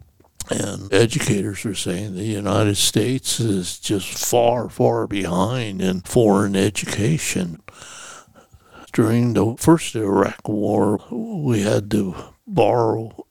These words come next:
English interpreters from England. We didn't have any Arabic language people.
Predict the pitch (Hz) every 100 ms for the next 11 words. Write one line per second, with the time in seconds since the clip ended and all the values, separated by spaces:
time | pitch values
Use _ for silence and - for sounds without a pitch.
0 | - 139 147 110 107 - - - - 311
1 | 330 98 - 101 110 92 95 98 - -
2 | _ _ - - - - - 113 127 165
3 | 101 90 87 85 - - _ _ - -
4 | - - - 123 123 127 123 107 95 175
5 | 180 90 92 95 - 135 101 101 101 -
6 | - 104 107 107 107 101 92 - 98 -
7 | 101 -